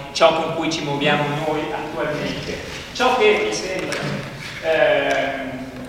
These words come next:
interessante notare è che oggi siamo nel mezzo di questa dinamica. Vi prego di guardare in basso a destra, spero che riusciate a vederlo,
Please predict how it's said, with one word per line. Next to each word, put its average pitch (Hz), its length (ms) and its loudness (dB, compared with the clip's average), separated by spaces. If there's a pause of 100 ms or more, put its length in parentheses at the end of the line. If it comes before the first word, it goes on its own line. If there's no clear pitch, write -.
(160)
interessante 175 680 2
notare - 580 4
è - 20 -2
che - 100 2
oggi 165 600 0
siamo 160 360 0
nel 175 160 0
mezzo 165 640 -2 (220)
di 165 180 0
questa - 360 8
dinamica. - 720 -2
Vi 165 80 -2
prego 208 220 0
di 190 40 2
guardare 180 360 2
in 165 60 -2
basso 170 260 0
a 175 80 -2
destra, 151 500 -2
spero 143 280 -4
che 143 100 -4
riusciate 143 300 -6
a 143 40 -10
vederlo, 151 720 -4